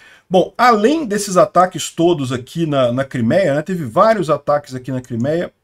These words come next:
Teve também isso daqui em Novorossiysk, tá? Novorossiysk, é, aqui dá pra ver, isso aqui certamente é defesa antiaérea, ou seja, isso aqui é um foguete de defesa antiaérea que atingiu um drone ou um míssil, alguma coisa aqui.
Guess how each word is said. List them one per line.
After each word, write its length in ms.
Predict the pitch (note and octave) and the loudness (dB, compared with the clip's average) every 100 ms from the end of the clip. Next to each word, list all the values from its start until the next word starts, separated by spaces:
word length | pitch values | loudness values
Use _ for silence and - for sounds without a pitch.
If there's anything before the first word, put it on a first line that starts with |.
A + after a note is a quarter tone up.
| _ | _
Teve 280 | G#3 A3+ A3+ | 0 0 0
também 380 | G3+ F3 G#3 - | -2 0 -2 -2
isso 260 | A#3 - | -2 -2
daqui 400 | G3 F3 - G#3 G#3 | -2 -4 -4 -8 -4
em 100 | G3+ | -2
Novorossiysk, 960 | F#3+ G3+ F#3+ F#3+ F#3+ - G#3 - - A2+ | -2 -2 -2 -4 -4 -2 -2 -4 -8 -4
tá? 160 | E3 E3+ | 0 0
Novorossiysk, 960 | G3 G3+ F#3 F#3+ - A3+ - A#3+ A3+ - _ _ _ | -2 -2 -2 -2 -2 -4 -4 -6 -6 -12 _ _ _
é, 300 | D3+ D#3 D3+ | 0 2 4
aqui 220 | D#3 - | 0 0
dá 120 | F#3 | 2
pra 180 | F3+ F#3 | 2 2
ver, 180 | E3 A3+ | 0 -2
isso 140 | A#3 | -4
aqui 140 | G3+ F#3+ | -6 -6
certamente 840 | - A#3 A3+ - F3 F3+ F3+ E3+ | -4 -2 -2 -2 -2 -2 -4 -6
é 180 | F3 F3+ | 2 2
defesa 460 | F3 D#3 - E3 D#3 | 2 -2 -4 -2 -2
antiaérea, 640 | D#3 F3 E3 G3+ G3+ G3+ | -2 0 2 2 2 -2
ou 80 | F3 | -4
seja, 460 | - D#3+ C#3+ B2+ A#2+ _ _ - | -4 -4 -4 -6 -8 _ _ -10
isso 120 | - | -6
aqui 160 | D#3 | -2
é 20 | F3+ | 0
um 80 | |
foguete 380 | F3+ E3+ D3+ D3+ | -2 -2 -2 -2
de 60 | D#3 | -4
defesa 280 | D3 D3 D3+ | -4 -4 -4
antiaérea 380 | - D3 D3 | 0 2 2
que 120 | C#3+ D3 | 0 -6
atingiu 500 | - D3 A#2 D3+ C3+ | -4 -2 0 0 -2
um 360 | A2 A2 A#2+ | -6 -4 -4
drone 560 | G2+ A#2+ E3 F#3 D#3 C3 | -2 0 2 2 0 -2
ou 100 | B2 | -2
um 60 | A#2+ | 0
míssil, 500 | A#2 F3 F3+ - C3+ | 0 0 -4 -6 -8
alguma 260 | C3 D#3 | -4 -6
coisa 360 | - B2+ C3 F3 | -6 -6 -6 -6
aqui. 360 | F#3+ A3 B3 | -8 -8 -10